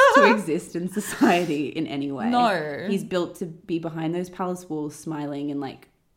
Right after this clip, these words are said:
Speaker 1: Princess
Speaker 2: holding a
Speaker 1: Diana
Speaker 2: baby.
Speaker 1: is his mum.
Speaker 2: Yeah.
Speaker 1: Leave the man be. That's all he
Speaker 2: He,
Speaker 1: needs to do.
Speaker 2: he has been raised in, like, a fucking Edwardian style household.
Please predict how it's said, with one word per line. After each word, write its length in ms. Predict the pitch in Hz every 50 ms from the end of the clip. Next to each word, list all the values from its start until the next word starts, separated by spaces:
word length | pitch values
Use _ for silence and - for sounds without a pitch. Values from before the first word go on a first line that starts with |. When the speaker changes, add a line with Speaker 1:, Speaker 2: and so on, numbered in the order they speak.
| _ _ -
Speaker 1:
Princess 360 | - - 339 320 311 349 403
Speaker 2:
holding 40 | -
a 20 |
Speaker 1:
Diana 300 | - 440 415 392 381 392 370
Speaker 2:
baby. 100 | - 339
Speaker 1:
is 60 | -
his 160 | 349 381 359 277
mum. 600 | 269 269 285 294 302 269 202 185 165 165 185 -
Speaker 2:
Yeah. 280 | 185 175 165 143 - 233
Speaker 1:
Leave 340 | 240 247 262 269 269 - -
the 80 | 339
man 280 | 320 285 269 277 277 254
be. 380 | 220 202 190 190 165 - 185 202
That's 180 | - 208 190 196
all 180 | 220 208 208
he 80 | 220 240
Speaker 2:
He, 60 | 247
Speaker 1:
needs 240 | 247 254 247 247 -
to 80 | - 262
do. 420 | - 196 170 165 147 - 90 214 214
Speaker 2:
he 260 | - - 180 185 196
has 200 | 196 233 226 233
been 360 | - 269 254 277 294 294 294 -
raised 540 | 185 156 165 160 160 160 160 156 151 156 -
in, 140 | 180 165 160
like, 260 | 160 165 151 - - _ _ _ _ _ _ _ -
a 160 | 170 160 - -
fucking 720 | - _ - 165 160 160 - 160 156 156 156 156 156 - _ _ _ _ _ _ -
Edwardian 840 | 170 165 160 160 156 156 151 156 156 156 - 160 160 156 160 156 160
style 480 | - - - - 156 160 165 160 160 160
household. 760 | 156 165 147 151 - - - - 175 170 - 220 269 277